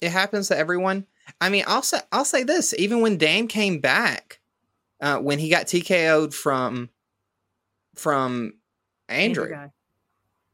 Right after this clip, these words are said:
Speaker 1: it wasn't because he was just having a slump. It's because the game changed.
Speaker 2: Mm-hmm.
Speaker 1: Because Andrew figured out how to get in his head. It's not about having a slump. It's, can you get in this person's head?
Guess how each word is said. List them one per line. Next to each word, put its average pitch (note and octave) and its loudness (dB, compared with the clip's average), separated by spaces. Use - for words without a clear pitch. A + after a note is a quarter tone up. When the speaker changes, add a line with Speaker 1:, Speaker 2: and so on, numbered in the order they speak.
Speaker 1:
it E3+ -2
wasn't F3 0
because E3 0
he E3 2
was C3+ 0
just C3+ -2
having C#3+ -4
a G#2+ -6
slump. E3 -2
It's D3 0
because C#3 -6
the B2 -10
game B2 -2
changed. - -12
Speaker 2:
Mm-hmm. E3+ -12
Speaker 1:
Because C3 -2
Andrew D3 2
figured C#3 2
out B2 2
how A#2+ 0
to A2 -2
get G#2+ -2
in G#2 -2
his G2+ -10
head. G2+ -6
It's A2 -4
not C#3+ -2
about A#2 0
having B2+ -2
a G2+ -10
slump. F3 -4
It's, - -4
can A3 -2
you A#3 -2
get D#3 2
in C3 -6
this A#2+ -6
person's A#2 -4
head? D3 -4